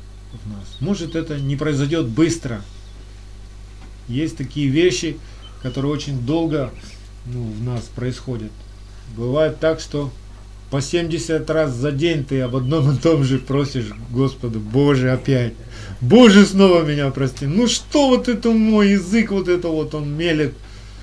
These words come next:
Ну прости меня!» И если, ну, то есть нам надо вот научиться вести такой образ жизни. Не говорить: «А, ничего не помогает». А в страхе просто приходить: «Господи, ну снова!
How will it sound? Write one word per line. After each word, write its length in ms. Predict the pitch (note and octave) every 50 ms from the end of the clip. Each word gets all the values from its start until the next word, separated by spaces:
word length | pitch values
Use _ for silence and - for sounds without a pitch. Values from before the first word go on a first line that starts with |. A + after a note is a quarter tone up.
| - - - - - - - - -
Ну 140 | F3 G#3+ -
прости 460 | - G#3+ G#3 G3 - - - F#3+ F3
меня!» 320 | D#3+ C#3+ C3 B2 A2 G2+ G2+ - - - - - - - - - - - - - - - - -
И 60 | A#2 A#2
если, 420 | B2+ D3+ D3 D3+ - C#3 C3 C3 C3+ C#3+
ну, 160 | C3 C3+ A#2+
то 140 | A#2 - C#3+
есть 160 | D3 C#3 -
нам 140 | E3 E3+ E3
надо 200 | E3 E3 D3+ D3
вот 200 | C#3+ D3 C#3 - - - - - - - - - - - - - - - - - -
научиться 540 | B2+ A#2+ B2+ C3+ C3 - - F#3+ C#3+ - C#3
вести 300 | C3 C3+ D3 C#3+ - F3
такой 240 | C3 C#3 C3+ - D3+
образ 300 | D3 D3+ C#3+ B2+ B2+ B2+
жизни. 380 | A#2 A2+ C3 C3+ A2+ G2 G2 G2 - - - - - - - - - -
Не 140 | - C3+ E3
говорить: 380 | D#3+ D3+ G3 A3 A3+ G#3+ - -
«А, 240 | - C4 B3 F#3+ - - - - - - - -
ничего 280 | B2+ B2 - D#3 D3
не 100 | C3 B2
помогает». 480 | A#2 - A2+ A2+ A2+ A2+ A#2 G#2+ G2 F#2 - - - - - - - - - - - - - - - - - - - - - - - - - - - -
А 120 | A#2 B2+
в 60 | A#2+ -
страхе 600 | - - - - A#3+ C4 C4+ A#3+ - - F#3 -
просто 380 | - - G3 G3 F#3+ - F#3+
приходить: 520 | - - F#3+ - - F#3 F#3 G3 D3 A#2+ G#2+ G2 G#2
«Господи, 460 | A#2+ E3 F3 D#3+ B2 - C#3 C3 C#3
ну 140 | D3 E3+ E3
снова! 460 | - - F#3 G3 F#3 C#3 B2+ A2